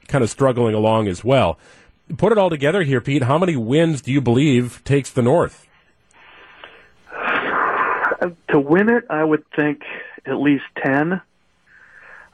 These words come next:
Speaker 2: Um, I think nine, six and one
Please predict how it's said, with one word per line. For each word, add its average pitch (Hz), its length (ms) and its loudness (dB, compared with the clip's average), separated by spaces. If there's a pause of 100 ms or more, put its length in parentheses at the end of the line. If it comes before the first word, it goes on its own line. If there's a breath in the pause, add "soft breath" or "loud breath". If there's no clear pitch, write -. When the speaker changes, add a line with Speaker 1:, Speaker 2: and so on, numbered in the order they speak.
Speaker 2:
Um, 123 440 -2 (120)
I 123 100 -4
think 135 260 -4
nine, 143 800 0 (140)
six - 240 -2
and 135 180 -4
one 143 480 -2